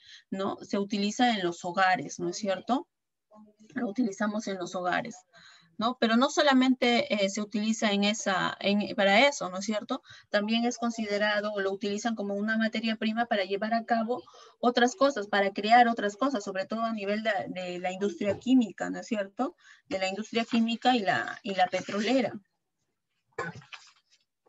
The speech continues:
Ahora, ¿dónde encontramos principalmente reservas, fuentes de este gas, de este gas, eh, natural? Nos vamos a encontrar en la selva central, ¿no?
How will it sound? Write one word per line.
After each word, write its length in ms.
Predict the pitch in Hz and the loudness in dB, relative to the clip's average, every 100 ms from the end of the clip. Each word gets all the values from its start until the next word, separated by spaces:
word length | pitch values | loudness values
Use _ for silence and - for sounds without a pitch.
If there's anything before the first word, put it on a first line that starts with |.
| _ _ _ _ _ _ _ _ _ _ - - | _ _ _ _ _ _ _ _ _ _ -8 2
Ahora, 360 | 196 190 185 - | 6 6 6 0
¿dónde 480 | 202 196 269 277 277 | 0 4 6 6 6
encontramos 520 | 247 233 247 254 254 | 4 4 6 4 4
principalmente 960 | 220 214 208 226 233 233 233 226 208 | 0 0 2 4 6 4 4 4 4
reservas, 680 | 190 196 196 220 226 214 202 | 2 0 0 0 2 2 0
fuentes 420 | - 233 240 220 202 | 0 2 2 2 0
de 80 | |
este 220 | 220 220 202 | -2 0 2
gas, 220 | 214 220 | 2 2
de 220 | 214 190 | 0 0
este 220 | 202 214 | 0 0
gas, 280 | 202 202 208 180 | 2 2 0 -4
eh, 240 | 185 180 | -8 -6
natural? 480 | 185 - 202 208 349 - - - | -8 -4 -2 -2 -2 -10 -20 -8
Nos 100 | 208 | -2
vamos 280 | 226 254 269 | 2 2 4
a 40 | |
encontrar 360 | 226 208 208 226 | 0 0 2 2
en 100 | 226 | 2
la 100 | 190 | -2
selva 340 | - 208 208 | -2 -2 0
central, 540 | 208 180 175 180 170 185 | -2 -6 -8 -6 -6 -8
¿no? 280 | 208 208 | -8 -8